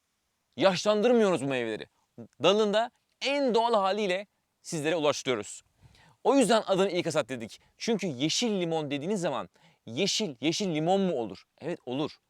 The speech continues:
Sizin aynı dönemde, aynı zaman diliminde yeşil olarak portakal bahçemden aldığınız limonları başka yerlerde siz bunu sarı göreceksiniz. Biz o sarartma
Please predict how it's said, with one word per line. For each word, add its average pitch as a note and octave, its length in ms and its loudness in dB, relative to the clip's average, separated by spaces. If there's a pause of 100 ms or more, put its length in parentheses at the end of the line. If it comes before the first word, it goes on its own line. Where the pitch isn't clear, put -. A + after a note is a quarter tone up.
(280)
Sizin F3 420 -4
aynı F#3+ 400 0
dönemde, C3 480 0 (120)
aynı A3+ 320 2
zaman G3 340 2
diliminde B2 480 -2 (600)
yeşil C3+ 360 -2
olarak C#3+ 500 -4
portakal C#3 460 -2
bahçemden B2+ 380 -8
aldığınız A2+ 380 -6
limonları B2+ 420 -6 (440)
başka B2+ 540 -6
yerlerde C3+ 640 -4 (380)
siz - 460 -8 (320)
bunu D3 320 -6 (300)
sarı B2+ 300 -6
göreceksiniz. A#2 720 -6 (1600)
Biz F#3 300 -6 (340)
o F#3 180 -4
sarartma D#3+ 600 -4